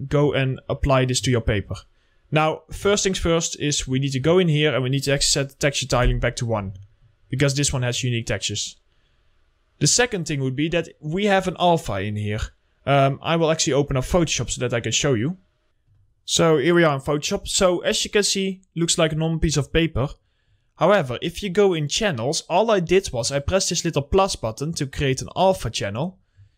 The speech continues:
And in this alpha channel, I just picked a black brush and I just placed some dots here. Now, what happens then is those dots will actually be cut out, meaning that you will not be able to see that, which will give us the effect as if this,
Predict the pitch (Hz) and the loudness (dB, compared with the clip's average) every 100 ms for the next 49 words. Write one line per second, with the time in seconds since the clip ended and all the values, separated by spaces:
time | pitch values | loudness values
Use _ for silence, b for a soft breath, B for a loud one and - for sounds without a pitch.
0 | _ 151 160 196 208 151 175 160 147 139 | _ -2 0 0 0 2 0 0 -4 -2
1 | 135 131 151 180 - - 127 - 135 127 | 0 0 0 0 -2 -4 -6 -2 -2 -2
2 | 123 165 - 151 156 160 135 143 135 165 | 0 -2 -2 -2 -2 -2 -4 -6 -2 -2
3 | - 156 147 - 131 123 131 120 - 95 | -2 0 0 0 -2 -2 -2 0 -2 -4
4 | 104 - _ _ _ _ _ _ 151 147 | -8 -10 _ _ _ _ _ _ 0 2
5 | 135 170 196 208 202 165 139 175 135 120 | 2 0 0 -2 0 -2 0 0 0 -4
6 | - 147 139 165 196 - 170 147 165 170 | -2 0 2 0 0 -2 -4 -4 -2 -2
7 | 151 131 - 185 - 156 127 113 135 143 | -2 -2 0 0 0 -2 -2 -2 -4 -2
8 | 139 139 143 135 139 151 151 151 143 135 | -2 -2 -2 0 0 -2 0 2 2 0
9 | 123 - - 165 147 _ _ _ _ 123 | -2 -2 -2 -4 -4 _ _ _ _ 0
10 | 127 143 139 147 - 151 143 160 151 147 | 0 0 0 0 2 0 2 2 2 2
11 | 143 143 151 139 143 143 143 139 | 0 0 -2 -2 -4 -2 -4 -4